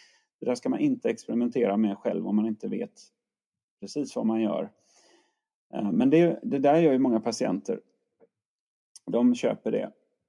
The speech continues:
eh, själva och så. Sen f-, finns det ju vattenfasta. Och det är precis vad det låter som. Man fastar, det vill säga äter ingenting. Dricker bara vatten och ofta salt också då.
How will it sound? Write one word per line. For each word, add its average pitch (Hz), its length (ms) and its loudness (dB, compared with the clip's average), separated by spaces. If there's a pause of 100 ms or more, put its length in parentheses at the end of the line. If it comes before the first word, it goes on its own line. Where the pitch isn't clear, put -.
eh, - 180 -12
själva 113 380 -4
och 120 140 -8
så. - 220 -10 (720)
Sen 165 260 2
f-, - 60 -16 (300)
finns 165 220 0
det 151 100 0
ju 135 220 2 (280)
vattenfasta. 127 1160 -2 (1080)
Och 127 420 0
det - 280 -8
är 135 60 -6
precis 127 500 -6
vad 123 100 2
det 127 60 0
låter 113 220 0
som. 165 300 -4 (100)
Man 127 220 -4
fastar, 139 640 -4
det 123 80 -4
vill 110 100 -6
säga 117 260 -4
äter - 240 -10
ingenting. 120 640 0 (460)
Dricker 156 240 -2
bara 139 120 2
vatten 127 580 -4
och 123 280 -4
ofta 113 240 -8
salt - 500 -6
också - 260 -10
då. - 160 -8